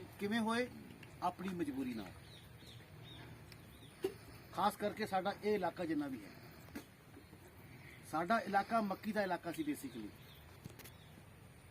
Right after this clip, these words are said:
ਅਸੀਂ ਪਿਛਲੇ ਪੰਦਰਾਂ ਸਾਲ ਤੋਂ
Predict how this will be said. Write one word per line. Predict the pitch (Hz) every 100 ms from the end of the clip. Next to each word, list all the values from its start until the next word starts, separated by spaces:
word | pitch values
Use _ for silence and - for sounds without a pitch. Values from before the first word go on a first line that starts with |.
| - - - - - - - - - -
ਅਸੀਂ | 180 214
ਪਿਛਲੇ | 202 220 214
ਪੰਦਰਾਂ | 180 175 220 233
ਸਾਲ | 214 196
ਤੋਂ | 160 190 208